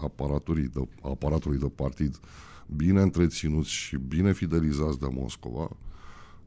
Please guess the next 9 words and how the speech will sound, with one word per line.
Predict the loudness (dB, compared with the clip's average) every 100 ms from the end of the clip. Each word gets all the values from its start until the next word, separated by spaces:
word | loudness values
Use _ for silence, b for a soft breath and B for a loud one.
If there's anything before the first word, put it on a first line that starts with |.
| -4
uh, | 4 6 8 6 4 2 -2 -10 B B B B B B B -14 -6
cum | -4
sunt | 0 0 2
în | 0
continuare | 2 0 2 0 2
în | 2
Belarus, | 4 4 4 2
de | -2 -4
exemplu, | -4 -6 -10